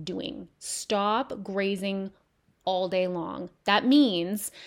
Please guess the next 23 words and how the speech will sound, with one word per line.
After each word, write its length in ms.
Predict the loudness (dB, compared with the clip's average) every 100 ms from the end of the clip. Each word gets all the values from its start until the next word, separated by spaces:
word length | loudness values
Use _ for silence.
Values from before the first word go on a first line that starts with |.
| -20 _
grabbing 420 | -4 0 2 2
snacks 480 | 0 0 0 0 -6
here 280 | -10 -8 -4
and 200 | -2 4
there, 540 | 4 6 4 0 -4 _ _
grabbing 340 | -4 -2 -2 -4
a 40 |
piece 280 | -2 -4 -2
of 120 | -4
bread, 360 | 0 0 0 -2
putting 260 | -8 -8
some 140 | -6 -6
peanut 280 | -4 -4
butter 240 | -2 -2 -2
on 240 | -4 -4
it, 100 | -6
having 380 | -8 -8 -6 -4
a 80 | -4
banana 720 | -2 0 2 2 0 -4 -4
half 320 | -6 -6 -6
an 60 | -6
hour 220 | -4 -4
later, 420 | -2 -2 -4 -6